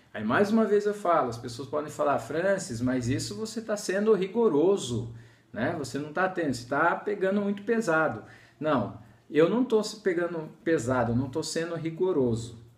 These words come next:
Eu tô falando a verdade pra vocês, baseado em estudos, em pesquisas científicas, né?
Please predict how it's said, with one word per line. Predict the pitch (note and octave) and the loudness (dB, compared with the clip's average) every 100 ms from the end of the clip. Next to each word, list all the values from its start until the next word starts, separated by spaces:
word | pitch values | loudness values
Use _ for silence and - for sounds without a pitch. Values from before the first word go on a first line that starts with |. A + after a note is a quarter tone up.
| _ _ _ | _ _ _
Eu | F#2+ G2 | -12 -10
tô | G#2 B2 | -6 -6
falando | A#2+ C3+ C3+ D3+ | -2 0 0 0
a | |
verdade | D3+ G3+ A3 D3+ F3 F#3 | 0 0 0 0 0 0
pra | C3 A#2 | -4 -6
vocês, | G#2+ - A#2 C3+ | -6 -6 -4 -2
baseado | D3 C#3 B2+ C3 D3 | -2 0 0 0 -2
em | G3 | -6
estudos, | A3 - D#3 D#3+ A#2 | -6 -4 0 0 0
em | A#2 | -2
pesquisas | A#2 D3 - - E3 E3+ A2+ | 0 -2 -4 -6 -6 -6 -6
científicas, | - A2+ G#2+ G2 F#2 - G2+ G2+ | -4 -4 -4 -12 -16 -14 -12 -6
né? | B2 | -6